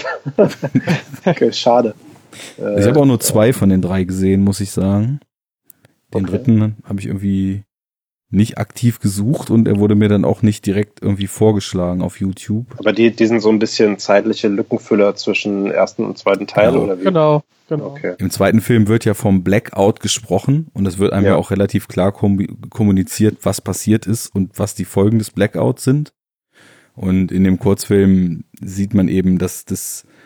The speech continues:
Speaker 2: aufgrund von, ja, eben Angst auch eben davor, als, als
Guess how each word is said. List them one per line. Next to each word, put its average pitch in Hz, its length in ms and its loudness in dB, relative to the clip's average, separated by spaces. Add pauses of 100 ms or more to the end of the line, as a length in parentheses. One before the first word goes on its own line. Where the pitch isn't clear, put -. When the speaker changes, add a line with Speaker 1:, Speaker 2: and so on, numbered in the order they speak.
(300)
Speaker 2:
aufgrund 98 520 0
von, 95 840 2 (440)
ja, 90 300 -6
eben 92 280 0
Angst - 380 0
auch 98 220 0
eben 98 680 0
davor, 104 680 0
als, - 340 -6
als - 240 -10